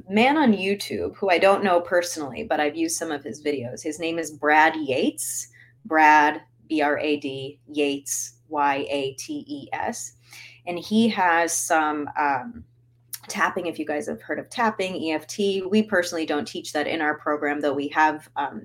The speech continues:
used it occasionally with some clients who we felt would really resonate with it.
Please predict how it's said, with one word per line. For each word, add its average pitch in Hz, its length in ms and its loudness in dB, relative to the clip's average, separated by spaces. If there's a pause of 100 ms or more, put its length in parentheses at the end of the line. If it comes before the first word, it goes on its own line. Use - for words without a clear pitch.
used 175 320 -6
it 151 200 0
occasionally 165 580 -4
with 151 140 -4
some 156 220 -6
clients 135 560 -6 (160)
who 127 400 -16 (220)
we 156 140 -2
felt 139 300 -2
would 131 160 -4 (200)
really 147 300 -2
resonate 147 440 -4
with - 180 -12
it. - 200 -6